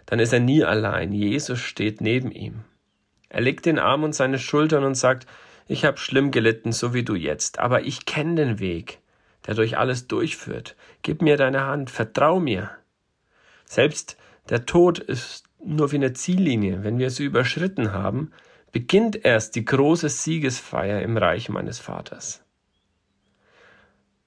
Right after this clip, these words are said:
Komm mit ins Leben und zur Freude. Falls Sie ein Gespräch brauchen oder Fragen haben, können Sie mich jederzeit gerne anrufen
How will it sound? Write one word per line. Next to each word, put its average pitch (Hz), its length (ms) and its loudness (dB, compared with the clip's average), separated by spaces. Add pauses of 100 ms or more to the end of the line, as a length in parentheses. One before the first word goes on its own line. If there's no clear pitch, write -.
(880)
Komm 117 180 2
mit 139 340 -2 (580)
ins 117 260 -6
Leben 117 420 0
und 113 220 -4
zur - 160 -8
Freude. - 580 -10 (2000)
Falls 120 280 0
Sie 131 60 0
ein 120 120 2
Gespräch 110 600 0
brauchen 78 360 -4
oder 95 200 -2
Fragen 104 540 2
haben, 90 320 -4
können 104 220 -2
Sie 110 140 -4
mich 104 200 -4
jederzeit 113 680 2
gerne 101 280 0
anrufen 127 600 4